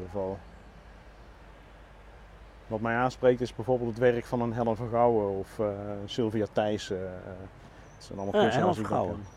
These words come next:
Speaker 2: Ja. Nou, wat we doen, dat mag nu niet, maar we kunnen hoog teruggestuurd worden.
Speaker 1: <laughs>
Speaker 2: Hou je van, wat vind je ervan dat die, die nonnen de, de, de wijngaard zijn begonnen?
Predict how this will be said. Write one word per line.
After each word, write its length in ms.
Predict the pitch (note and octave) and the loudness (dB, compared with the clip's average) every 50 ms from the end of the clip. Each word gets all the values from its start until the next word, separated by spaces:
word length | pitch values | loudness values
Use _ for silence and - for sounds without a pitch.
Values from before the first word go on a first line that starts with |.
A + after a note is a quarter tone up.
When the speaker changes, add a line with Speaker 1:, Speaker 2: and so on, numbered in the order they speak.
| - - - - - - | -20 -20 -20 -20 -20 -6
Speaker 2:
Ja. 220 | - B2+ G#2+ E2+ - - - - - - - - - - - - - - - - - - - - - - - - - - - - - | -2 -2 -2 -2 -2 -12 -20 -20 -20 -20 -20 -20 -20 -20 -20 -20 -20 -20 -20 -20 -20 -20 -20 -20 -20 -20 -20 -20 -20 -20 -20 -4 4
Nou, 280 | - A#2+ A#2 A#2+ A#2+ | 6 6 8 8 6
wat 160 | A#2+ C3+ C3 - | 4 2 0 0
we 80 | D3 | 0
doen, 180 | C3 D#3+ F3+ F3 | 4 4 6 6
dat 80 | F3 | 6
mag 240 | D#3+ D#3+ E3+ - - | 6 4 4 4 4
nu 60 | C#3+ | 4
niet, 220 | B2+ B2 C#3 D#3 - | 4 6 4 4 4
maar 220 | D3 C#3 B2 A#2+ A2+ | 4 4 4 4 2
we 140 | A2 A2 G#2+ - - - | -2 -4 -8 -14 -16 -4
kunnen 240 | - C#3 B2+ B2 B2+ | 0 2 2 4 4
hoog 140 | C3 B2+ - - | 4 2 0 -8
teruggestuurd 540 | - - C3+ B2 - A#2 - - A2+ G2+ - | -2 -2 -2 -2 -2 -8 -8 -6 -6 -6 -4
worden. 240 | - G#2 G2+ G#2 A2 B2+ C3+ - - - - - - | -4 -4 -4 -4 -6 -10 -14 -16 -20 -20 -20 -12 -10
Speaker 1:
<laughs> 1400 | - A#2 - - - C3 - - - - - - - - - - - - - - - - - - - - - - | -10 -10 -10 -12 -14 -14 -14 -16 -20 -20 -20 -20 -20 -20 -20 -20 -20 -20 -20 -20 -20 -20 -20 -20 -20 -20 -20 -2
Speaker 2:
Hou 140 | - B2 C3+ | 2 4 4
je 60 | D#3+ | 4
van, 160 | D3+ - F3+ | 4 0 -6
wat 100 | F3 - | -6 -4
vind 140 | - - A3+ | -2 -2 -2
je 60 | G3+ | -2
ervan 280 | - - F#3 G3+ A#3+ A#3+ | 0 2 2 2 2 2
dat 120 | A3 G#3+ - | 0 -2 -2
die, 140 | - F#3+ E3+ - - | -2 -8 -8 -8 -6
die 200 | - D3 D#3+ D#3 | -2 0 2 2
nonnen 340 | D#3 D#3+ D#3 D3 D3 C3 A#2+ | 4 4 4 6 4 6 6
de, 280 | B2 B2 A#2+ A#2+ B2 B2+ A#2+ A#2 | 6 4 4 4 0 -2 -6 -8
de, 100 | A#2 A2+ - - | -8 -10 -10 -4
de 100 | - D3+ | -2 0
wijngaard 440 | C#3+ D#3 D3 C3+ - - B2 A#2+ A#2+ | 2 2 0 0 0 0 0 0 0
zijn 180 | - - C3 A#2+ | -4 -4 -4 -4
begonnen? 400 | A#2+ - - B2 B2+ D3 F#3 | -4 -4 -4 -4 -4 -4 -6